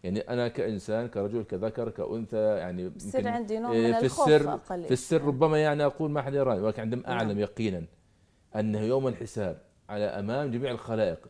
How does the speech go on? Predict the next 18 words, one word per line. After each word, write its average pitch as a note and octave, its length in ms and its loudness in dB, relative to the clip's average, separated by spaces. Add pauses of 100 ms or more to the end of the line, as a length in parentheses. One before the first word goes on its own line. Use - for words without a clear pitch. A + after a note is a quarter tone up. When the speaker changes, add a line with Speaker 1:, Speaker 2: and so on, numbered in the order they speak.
Speaker 1:
سيقال: A2 480 0
Speaker 2:
مم. G2+ 40 -6
Speaker 1:
"فلان G#2 540 -4
فعل C3 400 -4
Speaker 2:
مهم. A2 180 -2
Speaker 1:
كذا A2+ 280 0
وكذا"، F#2+ 600 -2 (360)
هذا C#3 140 -10
سيكون A2+ 260 -6
عندي G2+ 140 -4
رادع F#2 280 -2 (480)
إيماني، G2 560 0 (140)
آه، F#2 140 0
وازع G2 420 0 (120)
ديني، D3 500 -2 (280)
وهذا B2+ 520 0
أهم F#3 380 -2
شيء G#2 340 -6